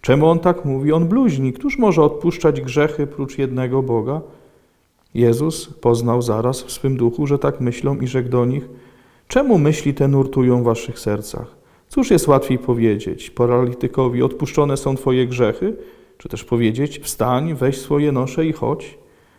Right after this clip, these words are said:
Otóż, żebyście wiedzieli, iż Syn Człowieczy ma na ziemi władzę odpuszczania grzechów,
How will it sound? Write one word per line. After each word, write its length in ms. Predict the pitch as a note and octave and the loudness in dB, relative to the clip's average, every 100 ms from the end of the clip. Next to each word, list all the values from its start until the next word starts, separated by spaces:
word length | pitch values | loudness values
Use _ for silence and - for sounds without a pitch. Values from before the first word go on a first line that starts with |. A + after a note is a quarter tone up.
| _ _ _ _ - - | _ _ _ _ -20 -6
Otóż, 360 | C#3 C#3 F#3 - | 0 2 2 2
żebyście 480 | D3+ D#3+ G#3 - A#3+ | 4 4 4 2 4
wiedzieli, 640 | G#3 G3 D#3 A#2 A2 - | 4 6 6 4 2 -2
iż 120 | C3+ | -6
Syn 200 | - G#3 | 0 0
Człowieczy 500 | G#3 G3 F3 F#3+ F#3+ | 4 4 4 4 2
ma 140 | E3+ E3 | 0 2
na 140 | D#3 | 0
ziemi 300 | D3 E3+ D#3 | 2 2 2
władzę 440 | C#3 D#3+ D#3+ D#3 C#3 | 2 2 2 2 0
odpuszczania 600 | C#3 C#3+ - D3 C#3 B2 | -2 -6 -4 -2 0 -2
grzechów, 540 | A#2+ B2 - G3+ - | 0 0 0 -6 -8